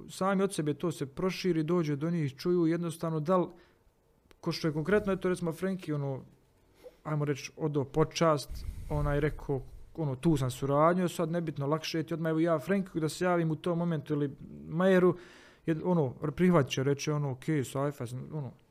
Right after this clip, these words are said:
slušao sam, znam, dobro je, kvalitetno, hajmo, a sad da si, da nisu čuli za tebe, rekli bi, druže, nemam vremena, moram kosu da svežem",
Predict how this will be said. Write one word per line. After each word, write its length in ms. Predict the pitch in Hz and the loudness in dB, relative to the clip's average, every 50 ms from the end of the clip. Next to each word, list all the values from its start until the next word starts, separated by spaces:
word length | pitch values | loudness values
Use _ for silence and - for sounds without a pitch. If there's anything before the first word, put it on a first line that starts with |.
| _ _ | _ _
slušao 440 | - - 170 165 165 - 175 160 | -6 -4 -2 -2 0 2 0 0
sam, 180 | - - 143 131 | 2 0 -2 -2
znam, 260 | 131 160 170 156 143 | 0 2 2 2 4
dobro 240 | 139 160 156 165 156 | 4 2 4 4 2
je, 60 | 131 | 2
kvalitetno, 440 | - 135 123 127 - 147 151 180 180 | 0 -2 -4 -4 -4 -6 -4 -4 -4
hajmo, 260 | 160 180 185 170 139 120 | -2 -2 -2 -2 -2 -4
a 160 | 110 - 127 | -6 -10 -12
sad 240 | - - 147 131 127 | -10 -6 -6 -6 -4
da 140 | 131 120 | -6 -8
si, 200 | - - - - - _ _ _ _ _ _ _ _ _ _ _ - - - - | -8 -10 -14 -18 -20 _ _ _ _ _ _ _ _ _ _ _ -20 -20 -20 -14
da 220 | - 156 143 147 147 | -8 0 4 6 8
nisu 400 | 151 160 170 180 185 180 - - | 10 10 12 12 10 10 6 0
čuli 240 | - - 160 147 131 | -2 0 0 2 4
za 140 | 147 151 | 4 2
tebe, 300 | 151 151 160 151 143 147 | 2 2 0 0 0 0
rekli 300 | 147 151 147 - - 143 | 0 -2 -4 -6 -10 -8
bi, 60 | 135 135 | -6 -6
druže, 320 | 135 139 143 139 127 131 | -6 -4 -4 -4 -4 -4
nemam 220 | 135 135 131 127 123 | -4 -2 -2 -4 -2
vremena, 360 | 127 135 131 135 131 127 120 | -2 -2 -4 -4 -4 -6 -6
moram 380 | 123 127 127 127 127 120 117 - - - - - - - _ _ | -4 -4 -2 -2 -2 -4 -6 -8 -12 -20 -20 -20 -20 -20 _ _
kosu 300 | _ - 147 131 - - - | _ -4 -4 -4 -4 -8 -10
da 60 | 123 | -12
svežem", 420 | - - 123 127 120 117 117 120 | -12 -8 -6 -6 -4 -4 -4 -6